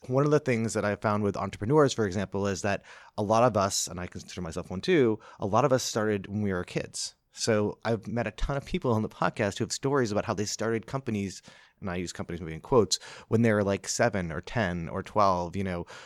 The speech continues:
some people did something as simple as a lemonade stand. Some people created a landscaping business or whatever and, like, made it a business, had employees.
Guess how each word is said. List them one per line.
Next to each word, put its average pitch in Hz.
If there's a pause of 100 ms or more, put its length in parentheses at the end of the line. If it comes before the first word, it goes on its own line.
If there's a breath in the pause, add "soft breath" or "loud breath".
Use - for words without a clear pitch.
(120 loud breath)
some 107
people 95 (580 soft breath)
did 113
something 98
as 95
simple 95
as 87
a 98
lemonade 156
stand. 117
Some 113
people 104
created 95
a 110
landscaping 101
business 90
or 87
whatever 98
and, 123
like, 113
made 101
it 113
a 127
business, 123
had 82
employees. 101